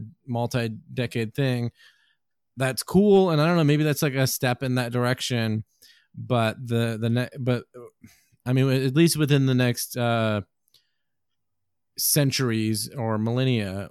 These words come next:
we've got to make it a, a teleportation thing, and not just a, a, a warp drive, but a hyperspace thing, because then we can, uh, get just about anywhere.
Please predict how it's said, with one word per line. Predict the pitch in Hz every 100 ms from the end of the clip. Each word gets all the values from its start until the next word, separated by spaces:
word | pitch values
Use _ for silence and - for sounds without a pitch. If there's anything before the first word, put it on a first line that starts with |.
| 87
we've | 110
got | 107 113 -
to | - 123 117 107 104 - _ _ _ _ _ _ _ _ - -
make | 110 117 -
it | -
a, | 110 110
a | 113
teleportation | - 113 110 - 107 107 101 110 101
thing, | 104 95 92
and | 104
not | 120 139 139 123
just | 120 -
a, | 104 -
a, | 110 104 98 _ _ _ _ _ _ _ _
a | 107
warp | 113 131 127 -
drive, | 117 98 92 92 -
but | - 95 85 95
a | 101 92 92 - _
hyperspace | - 113 107 95 - 92 87
thing, | - 82 92
because | 95 98 95 90
then | 110 107
we | 104 95
can, | 98 92 92 - _ _ _ _ _ _
uh, | 95 95 92 87 - _ 113
get | - 110
just | 117 113 -
about | 107 95 131
anywhere. | 127 120 117 113